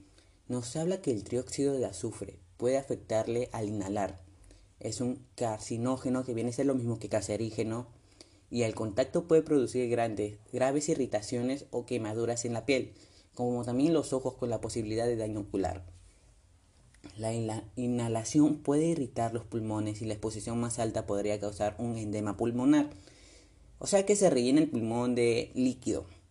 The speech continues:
como una esponja que absorbe este líquido. No sería capaz de cumplir con la función de respirar, llegando a asfixiar y provoque un colapso circulatorio, colapso cardíaco o llegando a dar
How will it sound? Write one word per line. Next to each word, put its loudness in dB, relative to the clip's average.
como 6
una 8
esponja 0
que -4
absorbe 0
este 2
líquido. 0
No 0
sería 4
capaz 2
de 2
cumplir -2
con -2
la -2
función -4
de 2
respirar, 4
llegando 0
a -2
asfixiar 2
y 0
provoque 0
un 0
colapso 0
circulatorio, -2
colapso -2
cardíaco 2
o 2
llegando 0
a 2
dar -2